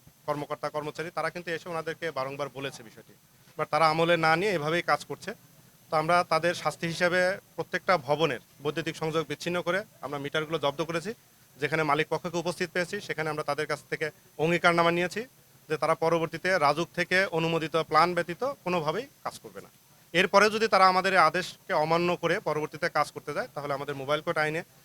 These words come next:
যেটা জেল এবং জরিমানার বিধান আছে আমরা সেটি আরোপ করব। আর সেই সঙ্গে এই এলাকার আমাদের অনেকেই, যেহেতু আসলে এখানে অভিযানও বোধহয় আমাদের খুব কম হয়, তো এই এলাকায় অনেকে উৎসুক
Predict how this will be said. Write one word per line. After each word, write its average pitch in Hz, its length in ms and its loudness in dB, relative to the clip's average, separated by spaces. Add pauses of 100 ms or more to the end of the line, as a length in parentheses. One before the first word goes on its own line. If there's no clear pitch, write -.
(220)
যেটা 147 180 -4 (200)
জেল 170 160 4 (140)
এবং 156 200 -2
জরিমানার 151 420 -2
বিধান 160 220 -6
আছে 185 180 -14
আমরা 156 160 -8
সেটি 135 180 -10 (220)
আরোপ 113 200 -10
করব। 92 120 -20 (560)
আর 156 140 2
সেই 190 200 4
সঙ্গে 214 200 4 (260)
এই 208 160 2
এলাকার 190 360 6
আমাদের 175 240 0
অনেকেই, 170 300 -2 (240)
যেহেতু 160 240 -4 (220)
আসলে 175 240 -6
এখানে 170 200 -4
অভিযানও 180 300 -2
বোধহয় 185 220 -2
আমাদের 175 200 -4 (280)
খুব 185 100 -4 (120)
কম 165 120 8 (100)
হয়, 160 140 0 (520)
তো - 80 -14
এই 185 80 2
এলাকায় 190 240 4
অনেকে 208 240 2
উৎসুক 185 200 -8